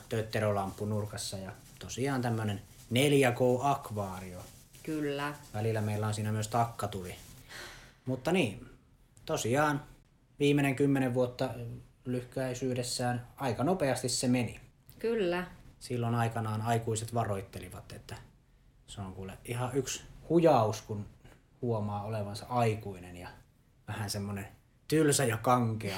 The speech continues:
Speaker 1: ihminen.
Speaker 2: <laughs>
Speaker 1: Että
Speaker 2: Onko
Speaker 1: eipä
Speaker 2: susta
Speaker 1: enää
Speaker 2: tullut semmonen kalkkis?
Speaker 1: Vähän semmonen ka-, kankea kalkkis.
Speaker 2: <laughs>
Speaker 1: Eilen jumpattiin täällä kotona meillä täällä kahvakuulla ja parit
Speaker 2: Jee.
Speaker 1: painot ja
Speaker 2: Kotikunto salilla.
Speaker 1: Kyllä, siinä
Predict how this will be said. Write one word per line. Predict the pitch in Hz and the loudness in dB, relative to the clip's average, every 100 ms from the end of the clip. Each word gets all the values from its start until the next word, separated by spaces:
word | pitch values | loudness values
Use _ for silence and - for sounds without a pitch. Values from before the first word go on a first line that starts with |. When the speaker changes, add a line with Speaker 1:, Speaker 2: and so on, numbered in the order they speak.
| - | -4
Speaker 1:
ihminen. | 113 110 - 294 - | -4 -4 4 4 6
Speaker 2:
<laughs> | 311 - 294 - 277 - 285 - - - - - - - - | 4 6 2 4 0 2 -4 -4 -16 -20 -20 -18 -16 -16 -14
Speaker 1:
Että | 117 - 104 | -14 -12 -8
Speaker 2:
Onko | 101 | -4
Speaker 1:
eipä | - | -2
Speaker 2:
susta | 113 | 0
Speaker 1:
enää | 120 123 | 2 2
Speaker 2:
tullut | 196 | 2
semmonen | - 196 196 - | -2 -8 -10 -2
kalkkis? | 190 170 160 139 - - - - - - - - - | 2 4 4 0 -8 -18 -18 -14 -10 -10 -12 -18 -2
Speaker 1:
Vähän | 151 165 143 | 0 2 2
semmonen | 120 117 110 107 | 2 0 0 4
ka-, | 123 127 - - | 4 4 0 0
kankea | - 175 160 110 101 - | 8 8 8 2 -2 -4
kalkkis. | - 104 98 - - 220 - 277 269 302 - | -4 -4 -4 -8 -4 -4 4 4 8 6 6
Speaker 2:
<laughs> | - - - | -4 -18 -4
Speaker 1:
Eilen | 123 135 131 117 | 4 6 6 6
jumpattiin | 127 127 120 - - 98 95 | 4 4 2 0 -2 -4 -4
täällä | 101 101 | -6 -4
kotona | 113 107 107 101 - 87 | -2 -2 -2 -4 -10 -16
meillä | 95 98 - | -14 -14 -14
täällä | - 101 98 - - _ - | -12 -12 -12 -14 -18 _ -8
kahvakuulla | 113 110 117 110 95 98 | -4 0 0 -2 -6 -8
ja | 98 | -6
parit | 110 107 | -4 -4
Speaker 2:
Jee. | 107 | 0
Speaker 1:
painot | 117 120 117 113 | 2 4 4 0
ja | 110 - - - _ _ _ - | -4 -6 -14 -20 _ _ _ 4
Speaker 2:
Kotikunto | 196 202 175 156 156 156 151 143 - | 4 6 4 2 -2 -6 -6 -8 -12
salilla. | - 110 117 110 107 | -4 0 2 2 0
Speaker 1:
Kyllä, | 92 - | 0 -2
siinä | 113 110 | -4 -4